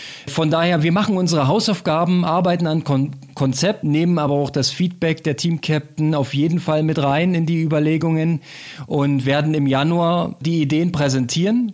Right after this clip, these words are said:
konkret vorstellen, was wir anbieten und dann auch die Anmeldung starten.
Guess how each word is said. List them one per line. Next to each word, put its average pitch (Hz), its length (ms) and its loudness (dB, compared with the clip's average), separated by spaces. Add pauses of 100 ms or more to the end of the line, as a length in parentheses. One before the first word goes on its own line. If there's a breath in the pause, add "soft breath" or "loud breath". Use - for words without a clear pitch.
konkret 151 460 0
vorstellen, 202 760 0
was 156 240 -2
wir 160 140 0
anbieten 180 640 2
und 151 240 -2
dann 143 120 2
auch 135 120 0
die 160 140 0
Anmeldung 131 420 2
starten. 110 440 -2